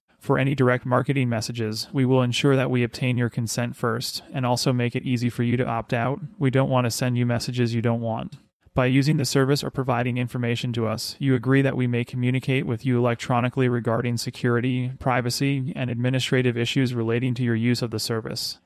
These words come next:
and that all agreements, notices, disclosures, and other communications that Discord provides to you electronically satisfy any legal requirements that such communications be in writing.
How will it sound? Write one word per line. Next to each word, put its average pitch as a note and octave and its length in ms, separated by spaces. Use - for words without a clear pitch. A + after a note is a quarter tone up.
and C3+ 140
that B2 80
all C3 160
agreements, B2+ 640
notices, B2+ 560
disclosures, C3 880
and C3+ 120
other B2+ 200
communications C3 800
that A#2 120
Discord B2+ 420
provides A#2 480
to B2 100
you A#2+ 120
electronically B2 720
satisfy A#2+ 600
any B2 280
legal B2 300
requirements B2 640
that A#2+ 180
such - 240
communications B2 720
be A#2 160
in A2+ 140
writing. A#2 480